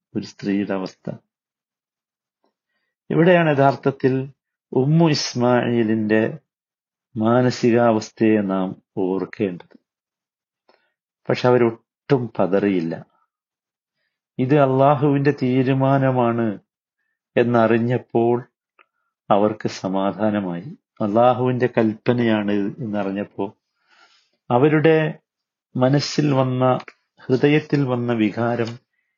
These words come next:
"എങ്കിൽ ആ അള്ളാഹു ഒരിക്കലും എന്നെ കൈവിടുകയില്ല"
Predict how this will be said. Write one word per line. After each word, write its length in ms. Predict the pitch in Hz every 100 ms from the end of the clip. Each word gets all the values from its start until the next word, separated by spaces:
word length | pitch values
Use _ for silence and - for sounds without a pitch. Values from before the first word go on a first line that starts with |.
| _ _ 113
"എങ്കിൽ 400 | 110 113 127 117 117
ആ 260 | 131 131
അള്ളാഹു 640 | 113 104 107 107 113 107 135 _ _ _ _ -
ഒരിക്കലും 960 | 98 104 104 _ - 143 131 123 110 - _ _ _ _ _ _ _ 120
എന്നെ 380 | 113 117 127 -
കൈവിടുകയില്ല" 1040 | 101 98 113 117 107 101 95 92 90 90